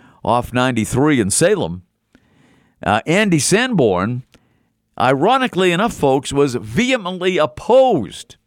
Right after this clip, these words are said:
opposed to casino gaming of any type.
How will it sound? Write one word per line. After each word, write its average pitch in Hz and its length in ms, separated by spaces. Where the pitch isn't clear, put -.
opposed 226 880
to 151 300
casino 190 560
gaming 190 420
of 202 100
any 269 220
type. 170 420